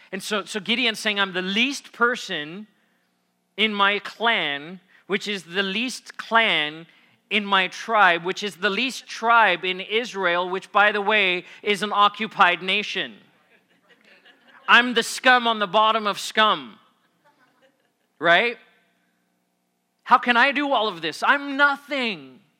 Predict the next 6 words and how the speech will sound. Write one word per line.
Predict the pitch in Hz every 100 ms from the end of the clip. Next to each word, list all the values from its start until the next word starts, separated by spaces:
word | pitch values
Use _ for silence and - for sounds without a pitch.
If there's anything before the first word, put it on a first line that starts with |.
| _ _ _ _ _
Gideon | 170 185 185
had | 165
forgotten | - 147 160 151 143 139 123 _ _ _ _ _ _ _ -
who | 156
he | 123 131
was. | 131 147 104 - - -